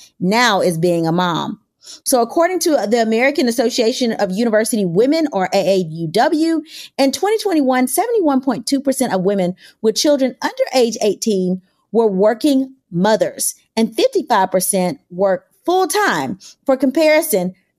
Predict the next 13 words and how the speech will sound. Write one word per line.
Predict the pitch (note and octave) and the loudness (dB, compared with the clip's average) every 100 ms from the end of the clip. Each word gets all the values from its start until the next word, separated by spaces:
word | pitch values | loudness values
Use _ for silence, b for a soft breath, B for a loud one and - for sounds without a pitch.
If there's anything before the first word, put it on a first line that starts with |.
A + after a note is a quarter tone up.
| - | -2
fifty | D4+ D#4+ | -2 2
years | D4 C#4 A4+ F4 | 0 2 2 2
ago, | B3+ A3+ A3 A3 | 2 2 0 0
only | A3+ A#3+ A#3+ | -2 0 0
thirty-four | A#3 A#3 D4+ C#4+ A3+ | 2 0 2 0 0
percent | A3 A3 | -2 -2
of | F#3+ | 0
moms | F#3 F3 E3+ E3+ | 0 0 -2 -4
worked | F3 F3+ E3+ | -2 -2 -2
full-time | F#3 E3 D#3+ E3+ E3 | -2 -2 0 -2 -2
outside | E3 E3 - E3 D3+ | -2 -2 0 0 0
the | E3 | -2
home, | F3 C#3+ G#2 | 0 -2 -4